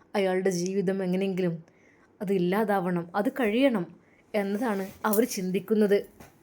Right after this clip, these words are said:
എളാമാക്ക് ഇപ്പോഴാണ് സ്വസ്ഥത വന്നത്. കാരണം മറ്റൊന്നുമല്ല, ഇപ്പോൾ ഞാനും എൻ്റെ ര-, രണ്ട് മക്കളും മാത്രമേ ഇവിടെയുള്ളൂ. പിന്നെ ആവശ്യത്തിന് പൈസയും കാര്യങ്ങളുണ്ട്,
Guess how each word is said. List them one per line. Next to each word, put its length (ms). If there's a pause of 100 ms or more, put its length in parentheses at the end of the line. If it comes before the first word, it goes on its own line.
(640)
എളാമാക്ക് 560
ഇപ്പോഴാണ് 540 (160)
സ്വസ്ഥത 440
വന്നത്. 320 (260)
കാരണം 380
മറ്റൊന്നുമല്ല, 640 (520)
ഇപ്പോൾ 320
ഞാനും 320
എൻ്റെ 140
ര-, 240
രണ്ട് 240
മക്കളും 440 (140)
മാത്രമേ 380
ഇവിടെയുള്ളൂ. 500 (460)
പിന്നെ 260 (100)
ആവശ്യത്തിന് 600
പൈസയും 500
കാര്യങ്ങളുണ്ട്, 520